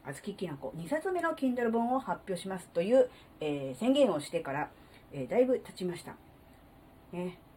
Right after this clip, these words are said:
十二月二十九日発売ということで、発売が来週に迫ってきたところでですね、ここで、えー、二冊目の本の詳細が決まりましたので、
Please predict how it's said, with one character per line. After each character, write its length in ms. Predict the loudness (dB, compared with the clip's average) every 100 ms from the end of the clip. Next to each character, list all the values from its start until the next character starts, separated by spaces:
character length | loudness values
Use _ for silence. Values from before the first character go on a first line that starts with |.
| -20 -20 -20 -20 -20 -20 -6
十 180 | 4 6
二 120 | 8 6
月 260 | 0 -2
二 140 | 0 2
十 240 | 4 2
九 160 | 2 -4
日 240 | -4 -2
発 240 | -2 -4 -4
売 200 | -4 -4
と 80 | -4
い 60 |
う 40 | -6
こ 80 |
と 100 | -6
で、 240 | -2 -2 -4
発 240 | -14 -14 -8
売 200 | -6 0
が 160 | 0 0
来 280 | -2 -2
週 300 | -4 -4 -4
に 200 | -4 -6 -4
迫 180 | -2 -2
っ 40 |
て 120 | -2 -8
き 80 |
た 100 | -8
と 100 | -8
こ 100 | -6
ろ 80 | -6
で 120 | -6
で 120 | -10 -10
す 40 |
ね、 160 | -10 -10 -14 -20 -20 -14
こ 100 | -6
こ 120 | 0 2
で、 160 | 2 0
え 460 | -2 -2 -4 -8 -14 -20 -20 -20 -14 -8
ー、 20 |
二 80 | -4
冊 220 | -2 0
目 100 | 2
の 100 | 2
本 240 | 0 0
の 80 | -2
詳 320 | -2 -2 -2
細 240 | -2 0 2
が 200 | 2 0
決 100 | -4
ま 100 | -2
り 80 | -2
ま 120 | -4
し 80 | -6
た 80 | -6
の 80 |
で、 220 | -2 -2